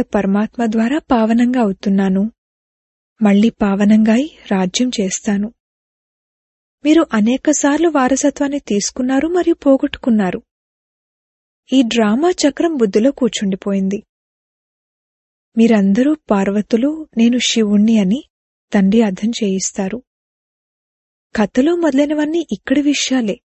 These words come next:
సూక్ష్మతనంలో కథలు మొదలైన ఉండవు.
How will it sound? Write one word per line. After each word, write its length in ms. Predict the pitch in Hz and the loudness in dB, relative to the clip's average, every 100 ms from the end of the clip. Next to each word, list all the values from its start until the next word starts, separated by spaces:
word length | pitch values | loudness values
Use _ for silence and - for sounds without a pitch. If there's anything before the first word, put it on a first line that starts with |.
| _ _ _ _ _ _ _ _ _ _ - | _ _ _ _ _ _ _ _ _ _ -20
సూక్ష్మతనంలో 1000 | - 220 202 - 294 294 294 311 311 359 | -4 -2 -2 -4 -2 0 0 0 0 0
కథలు 460 | - 294 - 285 320 | 0 -2 0 -2 0
మొదలైన 380 | 302 269 302 | 0 0 0
ఉండవు. 420 | 302 220 208 208 | 2 2 2 0